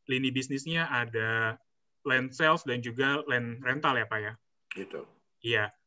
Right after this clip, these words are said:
Speaker 1: Eh, kalau dari Akra sendiri, eh, adakah fokus, eh, ke depannya di antara land rental ataupun land sales, Pak?
Speaker 2: Oh, itu semua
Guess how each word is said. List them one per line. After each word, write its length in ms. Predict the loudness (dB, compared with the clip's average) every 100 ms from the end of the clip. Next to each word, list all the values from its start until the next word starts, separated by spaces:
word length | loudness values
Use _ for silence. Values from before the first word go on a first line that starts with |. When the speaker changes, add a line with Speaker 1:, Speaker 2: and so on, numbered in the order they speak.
| _
Speaker 1:
Eh, 680 | 4 8 8 8 8 8 4 -2 _ _ _ _ _ _
kalau 180 | 6 6 6
dari 240 | 4 2
Akra 400 | 2 0 2 2
sendiri, 640 | 2 -2 0 2 2 0 -6 _ _ _ _
eh, 320 | 2 4 4 4
adakah 400 | 4 4 4 4
fokus, 480 | 4 2 0 -2 -4
eh, 400 | 2 4 6 4
ke 80 | 4
depannya 640 | 2 2 4 4 2 0
di 240 | -4 0 0
antara 480 | 2 2 4 4 4
land 240 | 2 0
rental 400 | 0 2 2 4 0
ataupun 480 | 0 0 0 0 0
land 160 | 0
sales, 240 | 0 -2 -2
Pak? 160 | -10 _ _ _ _ _ _ _ _ _
Speaker 2:
Oh, 160 | 8 8
itu 160 | 6
semua 400 | 6 6 10 8